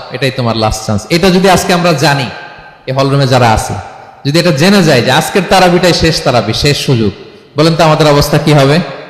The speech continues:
প্রতিদিন ধরেন যে মাগরিবের নামাজের পরে একটু নিউজ দেখেন, একটু Facebook-এ ঢুকেন, আজকেও তো ঢুকবেন, তাই না? ঢুকবেন, ঢুকবেন। কি করবেন আজকে? আল্লাহ আকবার। সব বাদ দিয়ে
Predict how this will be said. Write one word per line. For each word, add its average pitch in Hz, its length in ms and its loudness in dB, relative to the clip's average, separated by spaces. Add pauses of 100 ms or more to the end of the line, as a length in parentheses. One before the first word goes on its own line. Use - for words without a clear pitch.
(600)
প্রতিদিন 180 420 2
ধরেন 165 280 4
যে 156 220 2
মাগরিবের 156 360 2
নামাজের 156 300 4 (100)
পরে 170 160 4
একটু 160 160 0
নিউজ 143 320 4
দেখেন, 131 260 2
একটু 131 280 0
Facebook-এ 143 340 0
ঢুকেন, 123 280 -2
আজকেও 139 260 -2
তো 156 100 -2
ঢুকবেন, 120 340 0
তাই 120 100 2
না? 175 140 2 (1040)
ঢুকবেন, 139 320 2
ঢুকবেন। 139 380 2 (720)
কি 196 100 0
করবেন 135 320 0
আজকে? 160 320 -4 (1500)
আল্লাহ 104 680 -2
আকবার। - 260 -6
সব 160 320 2 (120)
বাদ 147 140 2 (100)
দিয়ে 120 320 -2